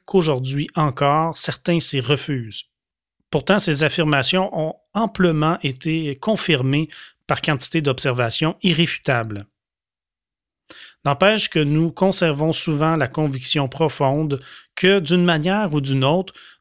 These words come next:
nous sommes au cœur de l'univers, que tout tourne autour de nous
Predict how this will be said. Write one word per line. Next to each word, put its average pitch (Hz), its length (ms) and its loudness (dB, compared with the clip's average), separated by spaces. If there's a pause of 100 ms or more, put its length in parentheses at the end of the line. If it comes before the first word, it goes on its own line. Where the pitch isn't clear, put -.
nous 160 80 2
sommes 214 340 4
au 139 100 0
cœur 175 420 2
de 139 120 0
l'univers, 123 640 0 (960)
que 147 100 0
tout 220 440 -4
tourne 185 380 2
autour 156 340 -2
de 127 120 0
nous 143 340 -2